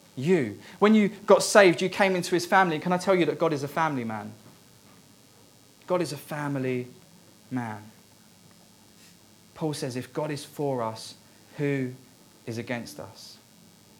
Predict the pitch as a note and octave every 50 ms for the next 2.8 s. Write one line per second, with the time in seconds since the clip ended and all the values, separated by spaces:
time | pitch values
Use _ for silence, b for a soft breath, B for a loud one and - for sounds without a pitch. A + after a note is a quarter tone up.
0 | b b b b b - G#3+ A3 A#3+ A#3+ A#3 A3 F#3+ E3 E3+ E3+ - - D3 D3+
1 | E3 F3+ G3 G3 - F#3 D#3+ C#3+ - - - F#3+ G3 F#3+ F3+ - E3 D3 - G3+
2 | G3+ G#3 G3+ - - - D3+ C3 B2+ C3+ C#3 - - - -